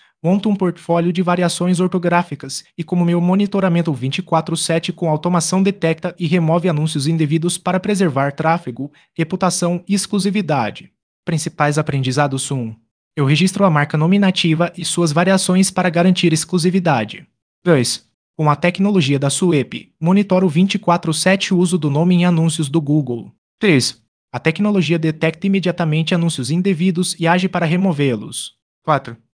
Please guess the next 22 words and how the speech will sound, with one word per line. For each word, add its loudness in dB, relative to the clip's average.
Gero 2
relatórios 0
claros -2
que -4
servem 0
como -2
prova -2
e -2
reduzem 0
custos -4
jurídicos. -6
Cinco. 2
Protejo 2
e -2
valorizo 2
a 2
marca 0
contra 0
golpistas 0
e -4
concorrência 0
desleal. -2